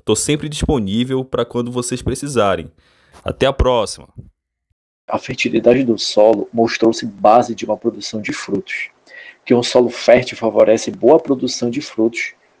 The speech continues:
Speaker 2: contrário de um solo infértil que a produção de frutos não vai ser satisfatória. Ficou claro na resposta do professor que existem etapas a serem cumpridas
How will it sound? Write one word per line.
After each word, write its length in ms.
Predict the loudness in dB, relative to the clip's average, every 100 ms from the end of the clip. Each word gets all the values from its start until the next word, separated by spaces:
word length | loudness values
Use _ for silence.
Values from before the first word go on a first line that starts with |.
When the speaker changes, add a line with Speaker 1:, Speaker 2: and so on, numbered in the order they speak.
| _
Speaker 2:
contrário 560 | 2 2 4 6 6 4
de 120 | -4
um 40 |
solo 340 | -4 0 0 0
infértil 580 | -6 -6 2 2 2 -2
que 60 | -2
a 40 |
produção 460 | -2 -6 -8 -6 -8
de 100 | -8
frutos 640 | -8 2 2 2 -6 -6
não 180 | -2 2
vai 200 | 4 2
ser 200 | 2 -2
satisfatória. 840 | -2 -6 -2 -4 0 -2 -2 -6 _ _ _ _ _ _ _ _ _ _ _ _ _
Ficou 220 | 0 2
claro 320 | 2 6 6 6
na 80 |
resposta 500 | 2 -2 -2 -6 -6
do 100 | -6
professor 600 | -14 -20 -20 -16 -6 -6
que 220 | -6 -4 -2
existem 580 | -2 -6 -10 -12 -16 -20 _
etapas 680 | -4 -4 0 2 2 0 -2
a 40 | -2
serem 280 | -6 -8
cumpridas 760 | -8 -10 -10 -4 -2 -2 -8